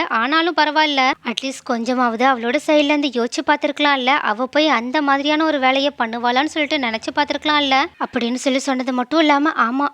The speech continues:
நீங்க எங்க நினைச்சு பார்க்க போறீங்க, உங்களுக்கு தான் அவளை சுத்தமா பிடிக்காதே, நீங்க தான் பொன்னி உங்களை வெறுக்கிறான்னு" சொல்லிட்டு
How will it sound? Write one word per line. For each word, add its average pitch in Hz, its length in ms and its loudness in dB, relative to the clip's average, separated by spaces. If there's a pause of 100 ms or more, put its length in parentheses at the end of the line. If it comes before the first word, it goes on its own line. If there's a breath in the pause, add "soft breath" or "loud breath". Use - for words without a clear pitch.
(120)
நீங்க 254 300 -2
எங்க 302 180 4
நினைச்சு 311 300 -2
பார்க்க 320 280 0
போறீங்க, 311 360 4
உங்களுக்கு 247 400 -4
தான் 294 120 4
அவளை 254 160 -4
சுத்தமா 269 400 -2
பிடிக்காதே, 285 580 0
நீங்க 262 280 0
தான் 262 260 2
பொன்னி 277 300 0
உங்களை 311 220 2
வெறுக்கிறான்னு" 285 500 0
சொல்லிட்டு 247 320 -2